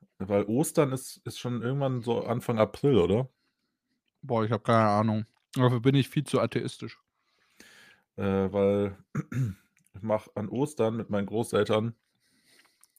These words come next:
Speaker 1: eine Kreuzfahrt über die Donau.
Speaker 2: Na klar.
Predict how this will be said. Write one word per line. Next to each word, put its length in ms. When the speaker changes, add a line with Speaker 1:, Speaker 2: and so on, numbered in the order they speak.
Speaker 1:
eine 360
Kreuzfahrt 800
über 180
die 140
Donau. 500
Speaker 2:
Na 200
klar. 920